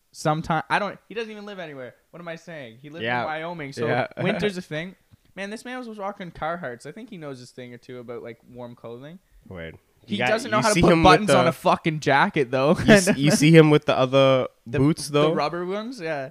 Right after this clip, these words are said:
Speaker 2: Yo, remember when I used to wanna wear my winter boots going out?
Speaker 1: <laughs>
Speaker 2: Just know, I, I, I,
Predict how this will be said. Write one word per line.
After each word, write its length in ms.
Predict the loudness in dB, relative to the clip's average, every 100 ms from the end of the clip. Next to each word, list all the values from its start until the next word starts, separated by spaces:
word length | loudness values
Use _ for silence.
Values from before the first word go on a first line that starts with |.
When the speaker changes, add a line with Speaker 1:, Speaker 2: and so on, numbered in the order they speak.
| _ -8
Speaker 2:
Yo, 340 | -4 -4 -4
remember 340 | -6 -4 -2
when 120 | -2 0
I 240 | -2 -4 -8 _
used 240 | -12 -10 -6
to 80 |
wanna 200 | -4 -2
wear 160 | -2 -2
my 140 | 0
winter 320 | 0 0 2 4
boots 300 | 4 2 4
going 320 | 6 6 6
out? 260 | 6 6
Speaker 1:
<laughs> 1000 | 4 4 4 4 4 2 2 -2 -6 -2
Speaker 2:
Just 220 | 0 0 6
know, 280 | 8 8
I, 240 | 6 4 2
I, 340 | 0 0 2
I, 180 | 4 4